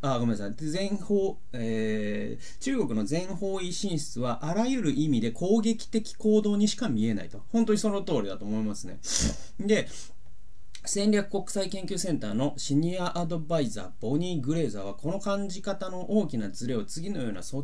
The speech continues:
直な心理分析によって見事に言い表していると。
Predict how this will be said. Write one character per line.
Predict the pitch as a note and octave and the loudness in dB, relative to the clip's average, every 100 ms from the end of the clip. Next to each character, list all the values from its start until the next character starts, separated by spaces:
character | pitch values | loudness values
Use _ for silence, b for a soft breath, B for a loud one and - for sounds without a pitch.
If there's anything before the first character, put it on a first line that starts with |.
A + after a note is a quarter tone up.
| C#3 | -6
直 | F3+ F3 | -6 -4
な | E3+ | -4
心 | F3 F3 | -4 -2
理 | E3+ | -2
分 | D#3+ D#3 | -2 -2
析 | C3+ B2 | -2 -4
に | B2+ | -4
よ | |
っ | C3 | -2
て | |
見 | D#3 A#2 C#3+ | 0 2 0
事 | C3+ - A2+ | -2 -2 -2
に | C#3 A2+ | -2 -2
言 | G#2+ | -2
い | A2 | -2
表 | A2+ B2 | -4 -4
し | A#2+ | -4
て | - | -4
い | A2+ | -4
る | C#3 | -4
と。 | - | -4